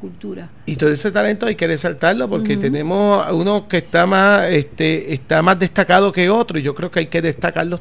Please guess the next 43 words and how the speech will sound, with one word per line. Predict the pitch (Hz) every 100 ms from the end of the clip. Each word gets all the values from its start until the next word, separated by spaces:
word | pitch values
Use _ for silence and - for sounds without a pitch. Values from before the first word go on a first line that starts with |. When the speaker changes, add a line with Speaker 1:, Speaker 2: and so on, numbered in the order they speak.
| -
Speaker 2:
todos | 175 180 165
los | 147
Speaker 1:
Ujú, | -
Speaker 2:
talentos | 233 202 196 247 131
Speaker 1:
todos | 240 233 214
los | 202
Speaker 2:
que | - 175 147
hay | 147
en | 160
Speaker 1:
talentos | 160
Speaker 2:
San | 175
Speaker 1:
son | -
Speaker 2:
Sebastián. | 185 170 160 196 214
Speaker 1:
importantes. | 214 165
Speaker 2:
Y | 147
algo | 143 143
de | 160
Expo | 156 165 160
Arte | 147 170
increíble | 156 165 165 214 202 175
es | 208
que | 208 165
esas | 135 170
luminarias | 170 175 170 175 180 147 131 - - - - - - -
que | 151
habían | 147 147 170
allí | 170 180
desde | 180 165
el | 165
arte, | 202 226 - 160 151 135
este, | 135 143 139 135 135 127 127 -
transcurren, | - 139 131 - 196 208 180
transitan | - 139 131 - 214 196 190 156
con | 143 139
otras | 151 170 180
personas | 160 156 170 175
que | -
están | - 156
empezando, | 175 - 131 - 196 214 190 175 156
y | 147
eso | 131 165
la | 143
ayuda | 127 180 214 185 170